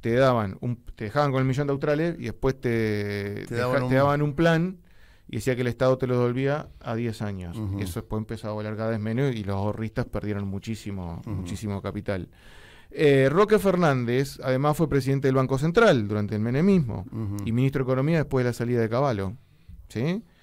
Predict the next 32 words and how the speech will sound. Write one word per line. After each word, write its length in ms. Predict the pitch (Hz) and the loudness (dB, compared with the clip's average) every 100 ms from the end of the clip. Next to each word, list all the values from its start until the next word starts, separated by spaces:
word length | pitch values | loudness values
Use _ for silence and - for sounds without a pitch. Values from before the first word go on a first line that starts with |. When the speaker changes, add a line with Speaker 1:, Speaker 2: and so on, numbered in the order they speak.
| - - - | -20 -20 -16
Speaker 1:
Son 340 | - 151 165 - | 0 2 2 -2
todos 540 | - 196 208 208 - - - _ - | 6 8 8 6 2 -10 -20 _ -10
i-, 160 | - 135 | 0 0
este, 440 | - 139 139 135 - | 0 -2 0 -2 0
intelectuales 840 | 139 127 127 127 - 170 160 170 | -2 0 0 0 4 6 6 4
formados 720 | - 131 127 135 156 147 165 - | 2 0 2 4 4 4 4 2
en 40 | |
la 40 | |
Escuela 240 | 120 - 135 | -2 2 2
de 80 | 127 | 0
Chicago. 400 | 131 208 170 123 | 0 2 4 2
Otro 440 | 131 143 147 143 | 0 -2 2 4
es, 240 | 147 170 - | 4 2 -4
este, 1000 | 131 - 123 110 110 107 104 104 104 117 | -6 -4 -2 0 0 0 0 0 -2 -2
Emilio 400 | 120 123 127 127 | -2 2 2 4
Campo, 480 | 170 143 123 104 - | 2 0 -2 -4 -4
el 80 | 120 | -4
que 80 | |
Speaker 2:
Ujú. 80 | 113 | -2
Speaker 1:
sería 160 | 123 123 | -2 -2
el 80 | 120 | -2
presidente 600 | 123 120 127 131 143 143 | -4 -2 0 2 2 2
y 40 | |
a 80 | 117 | 2
su 100 | 107 | 2
vez 220 | 117 120 | 0 0
el 120 | 120 | -2
último 420 | 120 123 123 113 104 | 0 0 -2 -4 -4
presidente 540 | 110 104 117 117 123 | -8 -6 -6 -6 -4
del 120 | 113 | -2
Banco 300 | 110 110 107 | 0 0 -2
Central 480 | 107 113 117 117 143 | -2 -2 0 0 -2